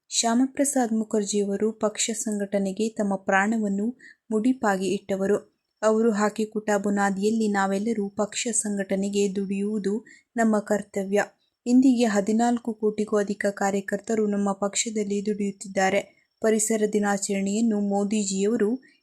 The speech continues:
"ಏಕ್ ಪೇಡ್ ಮಾ ಕೆ ನಾಮ್" ಎಂಬ ಹೆಸರಿನಲ್ಲಿ ಗಿಡವನ್ನು ನೆಡಬೇಕು ಎಂದರು. ಹಾಗೆ ಮೋದಿಜಿಯವರು ಎಪ್ಪತ್ತು ವರ್ಷ ದಾಟಿದ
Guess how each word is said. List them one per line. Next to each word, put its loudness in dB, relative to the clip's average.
"ಏಕ್ 2
ಪೇಡ್ 2
ಮಾ 2
ಕೆ -2
ನಾಮ್" 0
ಎಂಬ -2
ಹೆಸರಿನಲ್ಲಿ -2
ಗಿಡವನ್ನು -2
ನೆಡಬೇಕು -2
ಎಂದರು. 0
ಹಾಗೆ 0
ಮೋದಿಜಿಯವರು 0
ಎಪ್ಪತ್ತು -4
ವರ್ಷ 0
ದಾಟಿದ -2